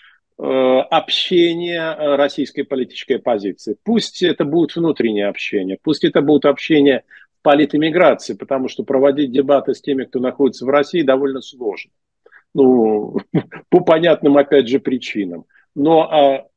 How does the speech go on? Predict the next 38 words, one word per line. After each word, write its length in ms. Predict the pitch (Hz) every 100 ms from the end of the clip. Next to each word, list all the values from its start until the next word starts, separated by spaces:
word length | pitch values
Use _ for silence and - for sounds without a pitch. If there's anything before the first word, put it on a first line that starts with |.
| -
да, 320 | 113 185 220
это 240 | 202 185
интеллектуальная 760 | 175 165 156 - 151 127 117 113
деятельность. 540 | 110 107 107 104 - _ _ -
Иногда 500 | 135 151 151 214 196
она 220 | 170 180
избыточна, 800 | 143 123 143 127 87 - 98 95
иногда 460 | 107 139 143 180 160
это 240 | 143 147
не 160 | 147 135
пиво, 340 | 202 202 139
а 40 |
пена 360 | 135 175 147 113
на 180 | 101 104
пиве. 380 | - 98 82 - _ _ _ _ _ -
<laughs> 340 | - - -
Да? 240 | 170 156 - - -
Но 160 | 170
тем 280 | 190 208 202
не 140 | 202
менее, 340 | 208 208 160 135
ну 120 | 139
хоть 200 | - 170
что-то. 760 | - - - 175 131 - 92 - _ -
Вот 140 | 113
можно 400 | 143 240 214 185
что-то, 580 | - - 185 185 170 - _ _ -
э, 160 | 135
делать, 540 | 117 117 160 120 104 104
да, 160 | 120
дискурс, 480 | 107 139 208 - -
в 40 | -
конце 300 | 143 - 143
концов, 380 | 143 135 131
вы 80 | 120
же 120 | 113
прекрасно 540 | - 131 151 147 - 127
знаете, 500 | 123 156 156 -